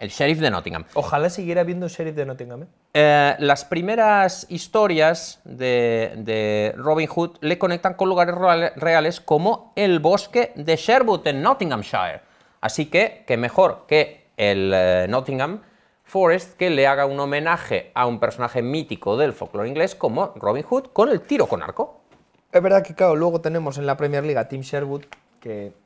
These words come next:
Speaker 1: Es verdad. Bueno.
Speaker 2: un personaje épico, pues tampoco es.
Speaker 1: No, no.
Speaker 2: El pobre
Speaker 1: No.
Speaker 2: hombre solo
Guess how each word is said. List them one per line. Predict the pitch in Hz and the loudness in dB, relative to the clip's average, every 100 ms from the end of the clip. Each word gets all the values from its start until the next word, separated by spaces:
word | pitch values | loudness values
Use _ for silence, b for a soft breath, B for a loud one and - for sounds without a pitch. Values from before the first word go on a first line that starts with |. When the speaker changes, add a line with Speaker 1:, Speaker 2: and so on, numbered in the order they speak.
| _ _ - | _ _ -8
Speaker 1:
Es | 175 139 | -8 -4
verdad. | 98 90 - _ _ _ _ _ _ _ 117 | -4 -4 -8 _ _ _ _ _ _ _ -6
Bueno. | 123 107 90 - | -2 -2 -4 -16
Speaker 2:
un | 147 | -10
personaje | 139 127 123 120 120 | -8 -6 -8 -6 -8
épico, | 123 - | -10 -18
pues | 110 117 | -18 -18
tampoco | - 110 101 | -20 -18 -14
es. | 104 120 | -14 -6
Speaker 1:
No, | 127 110 85 87 | -4 -2 -4 -8
no. | 85 - | -14 -16
Speaker 2:
El | 113 | -14
pobre | 113 113 | -10 -8
Speaker 1:
No. | |
Speaker 2:
hombre | 113 117 | -8 -8
solo | 120 120 120 | -4 -4 -4